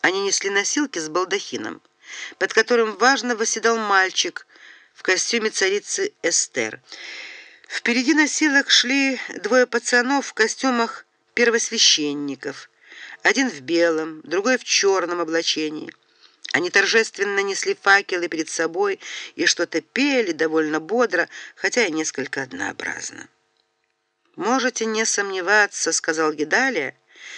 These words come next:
когда мы проводили взглядом процессию. "Той песни, что они пели, добрая пара тыщенок лет". Он скосил на меня глаза и спросил: "А чего вы не веселы?"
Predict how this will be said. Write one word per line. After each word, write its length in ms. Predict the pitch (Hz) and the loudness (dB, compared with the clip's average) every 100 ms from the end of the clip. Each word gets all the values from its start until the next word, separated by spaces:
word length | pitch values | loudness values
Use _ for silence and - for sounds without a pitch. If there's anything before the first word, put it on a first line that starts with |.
| - - | -18 -2
когда 260 | 151 160 | 0 4
мы 140 | 170 170 | 2 2
проводили 480 | 175 170 170 165 160 | 2 2 2 0 -4
взглядом 420 | 147 165 151 160 | 0 0 0 0
процессию. 800 | 165 156 143 120 - - 80 - _ _ _ _ _ _ _ _ | -2 -2 -2 0 0 -2 -8 -14 _ _ _ _ _ _ _ _
"Той 200 | - 262 | 2 2
песни, 420 | 269 269 294 262 | 2 0 0 0
что 200 | 254 - | 0 2
они 180 | 226 214 | 2 2
пели, 500 | - 226 277 240 156 - _ _ _ _ _ | -2 0 2 0 -2 -8 _ _ _ _ _
добрая 540 | 135 214 277 277 277 - - | 0 2 4 4 2 2 2
пара 380 | 185 233 262 | 6 6 4
тыщенок 680 | 269 - - - 220 247 214 | 0 -4 -2 0 0 0 -2
лет". 400 | 180 233 233 - - _ _ _ _ _ _ _ _ | -2 -2 -2 -12 -20 _ _ _ _ _ _ _ _
Он 120 | 123 | -6
скосил 420 | 123 - 123 123 113 | -4 -2 -2 0 -2
на 80 | |
меня 220 | 110 110 104 | -2 -4 -4
глаза 300 | 110 117 180 | -2 -2 -4
и 60 | |
спросил: 640 | 160 - 92 - - 80 - _ _ _ _ _ _ _ _ _ _ _ _ | -6 -6 -8 -6 -8 -10 -16 _ _ _ _ _ _ _ _ _ _ _ _
"А 80 | - | -2
чего 340 | 180 - 262 254 | 2 2 2 2
вы 380 | 202 208 180 165 | 2 2 0 -6
не 220 | 175 170 | -6 -4
веселы?" 520 | 147 160 - 185 202 | -2 -4 -6 -8 -14